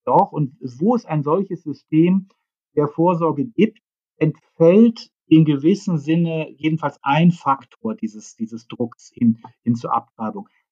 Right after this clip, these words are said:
Das wurde dann von den radikalen Pro-Choice-Aktivisten in der Berichterstattung und die mündliche Verhandlung wurde das so ziemlich lächerlich gemacht.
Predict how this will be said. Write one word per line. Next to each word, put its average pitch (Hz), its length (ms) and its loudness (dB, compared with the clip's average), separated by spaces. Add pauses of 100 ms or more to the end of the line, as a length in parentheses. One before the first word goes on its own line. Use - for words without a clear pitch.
Das 208 240 -2
wurde 233 280 2
dann 175 240 -2
von 170 180 -4
den 151 180 -2
radikalen 156 880 0
Pro-Choice-Aktivisten 180 1500 -8
in 170 120 -14
der 160 100 -2
Berichterstattung 151 680 -14
und 143 100 -16
die 139 40 -4
mündliche 151 360 -10
Verhandlung 147 460 -4
wurde 151 200 -6
das 147 160 -14
so 143 80 -18
ziemlich - 320 -6
lächerlich 131 520 -2
gemacht. - 260 -18